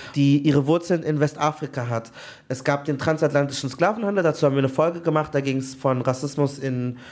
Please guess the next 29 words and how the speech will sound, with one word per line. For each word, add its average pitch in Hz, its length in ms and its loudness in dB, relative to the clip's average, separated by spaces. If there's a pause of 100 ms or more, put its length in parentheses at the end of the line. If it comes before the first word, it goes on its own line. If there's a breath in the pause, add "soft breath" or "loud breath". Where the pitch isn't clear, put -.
(160 loud breath)
kanakischen 139 680 0
oder 127 140 2
migrantischen 135 520 0
Communities 147 520 0
gegenüber 135 340 4
schwarzen 131 400 -2
Menschen, 160 280 -2
da 127 60 4
haben 127 80 0
wir 127 80 4
über 127 100 4
den 131 80 2
Sklavenhandel 143 480 2
gesprochen. 139 500 -2 (480 loud breath)
Über 175 140 4
den 170 140 2
transatlantischen 180 680 0
Sklavenhandel 160 560 0
ist - 240 -2
diese 202 320 2
Religion 165 580 2 (800)
in 139 80 2
der 131 100 2
Karibik 175 560 2
hat 160 120 0
die 147 40 2
sich 135 160 0
verbreitet, 135 960 0
ähm, 110 360 -2